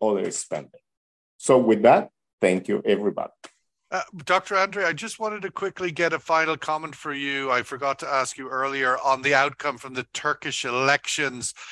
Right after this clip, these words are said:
Speaker 2: It seems like it's going to a runoff. Uh, is this,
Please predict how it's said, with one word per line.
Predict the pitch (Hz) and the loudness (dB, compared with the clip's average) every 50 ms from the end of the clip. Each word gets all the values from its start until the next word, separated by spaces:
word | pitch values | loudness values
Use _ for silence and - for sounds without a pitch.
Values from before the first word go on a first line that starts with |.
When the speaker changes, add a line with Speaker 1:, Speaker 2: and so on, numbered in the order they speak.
| - - - | -18 -14 -10
Speaker 2:
It | - 135 123 | -8 -6 -6
seems | - - 156 156 156 147 135 147 | -4 -2 -2 -2 -2 -2 0 0
like | 143 139 123 | 0 0 0
it's | - 127 113 | -2 -6 -8
going | - - 143 143 143 143 | -6 -4 -2 0 0 0
to | 123 139 139 | -2 -2 -4
a | 127 | -4
runoff. | 123 120 131 139 143 143 147 143 143 147 139 131 - - 131 | -2 2 4 4 4 4 4 4 4 4 2 0 -4 -10 -8
Uh, | 123 135 123 123 123 120 123 120 120 | -4 -2 0 2 2 2 2 0 -2
is | 139 131 113 110 | -4 -6 -6 -4
this, | 110 143 143 135 - - - - - - | -4 -2 -2 0 0 -2 -2 -4 -6 -8